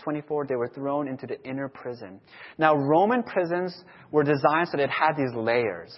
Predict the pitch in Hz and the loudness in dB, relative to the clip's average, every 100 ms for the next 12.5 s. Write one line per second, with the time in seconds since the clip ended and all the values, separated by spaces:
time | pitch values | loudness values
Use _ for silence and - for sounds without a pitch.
0 | 110 104 110 127 - 120 117 117 113 98 | -6 -4 -4 -8 -12 -10 -2 0 0 -6
1 | 101 - - - 143 139 131 156 175 262 | -14 -20 -20 -4 -2 0 2 2 4 4
2 | 294 208 196 - 143 139 123 110 113 139 | 4 2 0 0 4 4 4 -2 -6 -12
3 | - _ _ _ - - _ 135 139 143 | -20 _ _ _ -20 -20 _ 4 4 4
4 | 143 - - _ 123 107 113 120 104 101 | -2 -14 -20 _ -4 -2 -2 -2 -6 -8
5 | 90 90 _ _ _ _ _ - - - | -12 -16 _ _ _ _ _ -20 -20 -2
6 | 131 139 139 143 139 - - 135 123 120 | 2 4 6 4 0 -10 -12 -6 -2 0
7 | 117 110 110 - - 143 135 139 123 127 | 0 -2 -6 -10 2 4 6 4 2 0
8 | 131 120 104 - _ - 135 139 147 139 | 0 -2 -6 -12 _ 2 2 4 0 -2
9 | 117 101 _ - - - - 135 143 - | -4 -8 _ -20 -18 -20 -4 -2 -2 -6
10 | 151 135 123 120 147 131 117 120 139 175 | -6 -4 -4 -2 -4 -2 -4 0 4 4
11 | 180 175 147 135 135 - - 143 131 123 | 4 0 0 2 0 -2 -8 -6 -4 -6
12 | 110 113 107 104 120 | -8 -8 -6 -6 -8